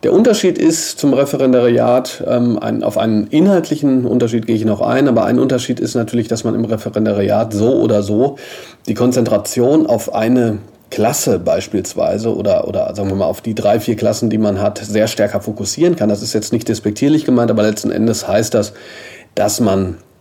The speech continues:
natürlich im, im besten Fall sich sowieso sehr müht und das merken die Klassen und das kriegt man auch zurück und das ist unheimlich schön,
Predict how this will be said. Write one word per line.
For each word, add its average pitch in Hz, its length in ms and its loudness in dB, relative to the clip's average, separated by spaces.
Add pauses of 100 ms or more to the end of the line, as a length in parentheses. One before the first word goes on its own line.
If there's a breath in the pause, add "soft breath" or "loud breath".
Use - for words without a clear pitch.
(1120)
natürlich 110 640 -2
im, 117 160 0
im 104 200 0
besten 117 380 2
Fall 104 260 2
sich 104 120 -2
sowieso 107 420 2
sehr 110 360 2
müht 107 500 2
und 98 120 0
das 101 160 -2
merken 120 480 2
die 113 100 0
Klassen 117 420 0
und 98 100 2
das 98 140 -2
kriegt 131 220 -4
man 110 140 2
auch 107 140 0
zurück 117 440 -2
und 107 80 0
das 104 180 0
ist - 220 -10
unheimlich 147 500 2
schön, 131 420 2